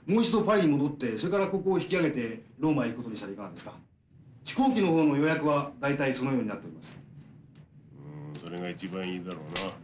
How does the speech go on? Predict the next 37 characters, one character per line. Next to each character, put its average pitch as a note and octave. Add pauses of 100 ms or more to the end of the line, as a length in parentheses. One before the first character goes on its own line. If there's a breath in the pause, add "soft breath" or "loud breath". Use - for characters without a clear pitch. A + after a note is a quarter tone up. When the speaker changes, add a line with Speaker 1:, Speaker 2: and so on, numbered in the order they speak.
Speaker 2:
な。 A#2+
Speaker 1:
あ A2+
あ。 - (1300 loud breath)
Speaker 2:
じ A2
ゃ A2+
あ、 - (1160 loud breath)
そ A2+
う A2+
し A2
て A2+
く A2
れ。 G#2+ (640)
僕 A2+
の C3+
方 C3
は A#2+
あ A#2+
と A#2+
二 -
日 A#2
も A2
し -
た B2
ら G2
ど F2
こ G#2+
へ G#2
で G#2
も G#2
行 F#2+
け G#2+
る。 F#2 (220)
Speaker 1:
そ -
う C3
で B2
す -
か。 -